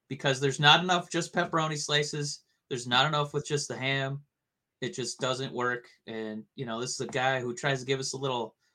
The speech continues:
little burst of energy, right? Sometimes he scores a little, sometimes he hits a guy. But his numbers are just in the toilet 'cause he just, he's, he's just, he's just pulling in all different directions. And if he just focused and been just one cohesive pizza, I think he could make it work.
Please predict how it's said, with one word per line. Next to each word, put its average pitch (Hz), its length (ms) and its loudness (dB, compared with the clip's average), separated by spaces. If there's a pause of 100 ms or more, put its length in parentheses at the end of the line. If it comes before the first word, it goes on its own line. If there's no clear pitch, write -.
little 151 220 0
burst 147 340 2
of - 80 -4
energy, 160 540 2
right? 165 240 0
Sometimes 165 400 -2
he 139 80 -2
scores 156 400 0
a 165 40 -2
little, 170 300 0
sometimes 156 440 2
he 120 120 -2
hits 160 240 2
a 175 60 -2
guy. 170 480 2 (1200)
But 196 100 4
his 214 160 6
numbers 240 340 4
are 196 60 4
just 196 220 -2
in 214 100 2
the 208 80 2
toilet 208 500 -2
'cause 143 140 0
he 170 100 -4
just, 156 340 -4
he's, - 500 -2 (360)
he's 180 200 -2
just, 196 340 -4
he's 175 220 -2
just 180 260 -4
pulling 196 300 0
in 151 100 -2
all 185 240 6
different 175 320 0
directions. 147 560 0
And 123 100 -6
if 127 80 -8
he 156 140 -4
just 147 240 -2
focused 165 480 0
and 120 140 -6
been 135 220 0
just 123 220 -8
one 143 260 0
cohesive 139 580 -2
pizza, 113 340 -6
I 110 80 -4
think 131 220 -12
he 139 100 -8
could 131 160 -8
make 135 220 -6
it - 100 -4
work. 156 320 -2